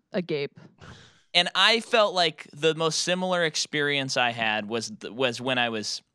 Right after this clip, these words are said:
Speaker 2: a sophomore in high school and I went and saw Inception, and I was just like, "I can't believe everything that's happening." That's how I felt last night. I was just like, every decision that this movie made,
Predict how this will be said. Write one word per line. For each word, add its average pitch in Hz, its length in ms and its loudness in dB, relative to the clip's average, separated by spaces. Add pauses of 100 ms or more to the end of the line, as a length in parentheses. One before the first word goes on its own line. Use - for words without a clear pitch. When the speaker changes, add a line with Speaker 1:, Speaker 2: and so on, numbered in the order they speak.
(360)
Speaker 2:
a 107 80 -14
sophomore 123 540 -2
in 120 60 -2
high 110 200 -2
school 104 340 -4
and 98 80 -4
I 98 80 -2
went 101 180 -6
and 107 100 -8
saw 98 200 -4
Inception, 95 600 -8
and 87 120 -10
I 90 120 -6
was 92 140 -10
just - 200 -10
like, 87 180 -8
"I 107 100 -6
can't 120 280 -4
believe 101 300 -4
everything 92 360 -6
that's 87 160 -12
happening." 90 460 -8 (180)
That's 202 220 0
how 226 160 2
I 165 100 2
felt 135 300 0
last 85 280 -6
night. 73 240 -8 (140)
I 190 140 4
was 202 160 -2
just 202 240 -2
like, 160 240 0 (320)
every 220 400 0
decision 175 520 -2
that 156 140 2
this 143 160 -2
movie 139 300 -2
made, 110 400 -2